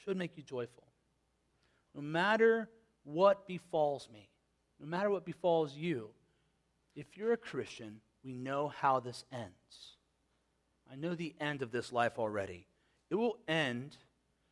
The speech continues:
with me being accepted into the presence of a holy God as a son, as a beloved son. That's how this ends. Praise God, right?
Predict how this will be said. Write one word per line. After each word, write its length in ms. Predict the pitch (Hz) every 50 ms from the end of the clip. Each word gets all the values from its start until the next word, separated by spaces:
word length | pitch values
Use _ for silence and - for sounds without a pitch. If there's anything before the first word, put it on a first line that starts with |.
| _ _
with 180 | - 139 - 135
me 160 | 147 160 190
being 220 | 170 196 196 190
accepted 640 | 185 175 - - - 185 180 175 - - 139 107 101 - -
into 280 | 156 185 185 - -
the 80 | 180 175
presence 680 | - - - - - 202 202 190 160 160 139 127 -
of 80 | 135 131
a 80 | 127 - - _ _
holy 380 | - 185 185 196 202 190 202 190
God 380 | 170 143 151 139 123 104 85 - - - _ _ _ _ _ _ _ _ _ _ _ _ _ _ _ _ _ _ _ _ _ _ _ _ _ _ _ _ _ _ -
as 220 | 135 147 143 127
a 80 | 143 127
son, 520 | - - - - - - 170 190 165 - - _ _ _ _ _ _ _ _ _ _ _ _ _ _ _ _
as 180 | - 139 131 131
a 60 | 127
beloved 720 | 120 113 123 117 120 127 131 151 170 165 165 180 165 147 -
son. 480 | - - - - - 156 139 113 90 85 - _ _ _ _ _ _ _ _ _ _ _ _ _ _ _ _ _ _ _ _ _ _ _ -
That's 320 | 139 156 170 180 175 -
how 240 | - - 160 147 139
this 220 | 131 127 - -
ends. 580 | - 101 90 87 - _ _ _ - - - - _ _ _ _ _ _ _ _ _ _ _ _ _ _ _ _ _ _ _ _ _ _ _ _ _ _ _ _ _ _ _ _ _ _ _ _ _ _ _ _ _ _ _ _ _ _ _ -
Praise 280 | - - 147 156 -
God, 240 | - 165 165 151 - -
right? 220 | 113 131 170 170